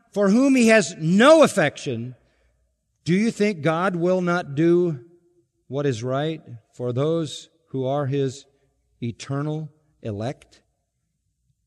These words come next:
who were loved by him before the foundation of the world,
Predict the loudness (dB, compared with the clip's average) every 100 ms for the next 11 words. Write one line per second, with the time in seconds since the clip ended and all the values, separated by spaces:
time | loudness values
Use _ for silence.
0 | _ -8 -4 -4 -2 -2 -4 -6 -6 -4
1 | -4 -6 -6 -8 -8 -8 -6 -6 -10 -12
2 | -12 -10 -8 -6 -6 -6 -10 -12 -14 -14
3 | -14 -12 -12 -12 -16